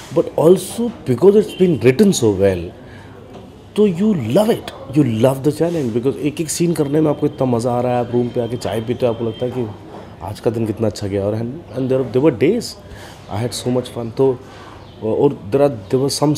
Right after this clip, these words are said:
scenes which I still feel and I feel कि वाह, मज़ा आया था उसको करने में। So I'm waiting, मतलब मैं तो चाहता हूँ जल्दी से आँख बंद करूँ, आँख खोलूँ, fourth of March आए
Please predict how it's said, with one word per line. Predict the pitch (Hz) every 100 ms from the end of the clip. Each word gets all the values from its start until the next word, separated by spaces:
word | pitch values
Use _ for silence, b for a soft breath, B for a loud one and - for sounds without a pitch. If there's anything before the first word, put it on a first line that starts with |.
| -
scenes | 139 180 135
which | 131 -
I | 123 123 -
still | - 160
feel | - 139 139
and | 135 131 120
I |
feel | 123
कि | 107 120
वाह, | 101 101 - 110
मज़ा | 104 104
आया | 95 92
था | 98
उसको | 95
करने | 85 87 85
में। | 82
So | 92 120 113 B B B 123
I'm | 127
waiting, | 110 127 156
मतलब | 151 117 107 120
मैं | 123
तो | 127
चाहता | 113 107
हूँ | 120
जल्दी | 104 107
से | 117 104
आँख | 107
बंद | 110 120
करूँ, | 107 123 120
आँख | 117
खोलूँ, | 113 113 120 110
fourth | 107 107
of | 110 107
March | 104 110 104
आए | 98